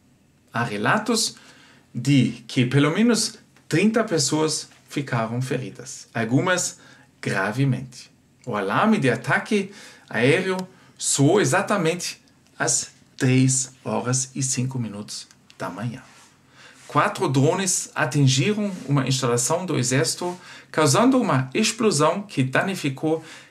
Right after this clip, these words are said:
casas e outros edifícios próximos. E se vocês tiverem a fim de dar uma olhada nessa explosão, como é que ficou, nós temos colocada ela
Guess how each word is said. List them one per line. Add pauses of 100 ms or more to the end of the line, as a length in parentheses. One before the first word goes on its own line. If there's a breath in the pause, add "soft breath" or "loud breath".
casas
e
outros
edifícios (200)
próximos. (840)
E
se
vocês (640 loud breath)
tiverem
a
fim
de
dar
uma
olhada
nessa
explosão,
como
é
que
ficou, (340 loud breath)
nós
temos (200 loud breath)
colocada
ela